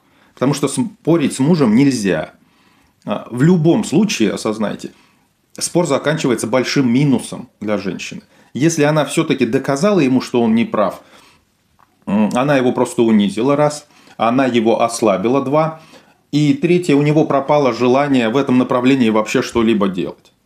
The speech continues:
Если же она оказалась не права, она просто потеряла кучу времени,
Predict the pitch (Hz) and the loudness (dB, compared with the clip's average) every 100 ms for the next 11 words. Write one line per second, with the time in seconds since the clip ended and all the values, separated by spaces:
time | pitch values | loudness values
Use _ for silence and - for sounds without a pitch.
0 | _ - 117 143 139 120 127 120 135 113 | _ -6 -2 0 0 2 2 0 0 0
1 | 101 107 107 101 98 104 113 127 151 127 | 0 0 2 0 0 -2 0 2 2 2
2 | 110 113 110 120 113 127 117 110 101 143 | 0 -2 -4 -4 -2 0 2 0 0 -2
3 | 139 101 110 147 165 123 101 | -2 -2 0 2 2 2 0